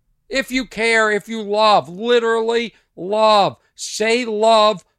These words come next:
more than literally. That's what I'm trying to say. And I'm very, very happy that I've started a Patreon. That's just for the video. The audio will continue to be free.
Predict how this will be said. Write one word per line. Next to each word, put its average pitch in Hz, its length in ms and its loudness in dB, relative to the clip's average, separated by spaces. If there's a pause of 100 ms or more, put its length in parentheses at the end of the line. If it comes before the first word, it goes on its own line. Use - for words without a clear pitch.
more 208 560 2 (160)
than 196 240 -4
literally. 196 640 -2
That's 185 520 -4
what 190 120 -8
I'm 190 120 -6
trying 202 340 -4
to 180 80 -8
say. 175 400 -4 (240)
And 156 80 -6
I'm 180 140 -6
very, 226 520 -2 (240)
very 202 280 -4
happy 202 320 -2
that 160 160 -4
I've 143 100 -8
started 196 400 -4
a 175 60 -6
Patreon. 180 500 -8
That's 165 240 -4
just 220 180 -8
for 220 100 -12
the 220 100 -4
video. 180 320 -2
The 120 160 -14 (100)
audio 202 480 0 (220)
will 214 240 2
continue 196 500 -8
to 156 80 -8
be 123 140 -10
free. 185 540 -6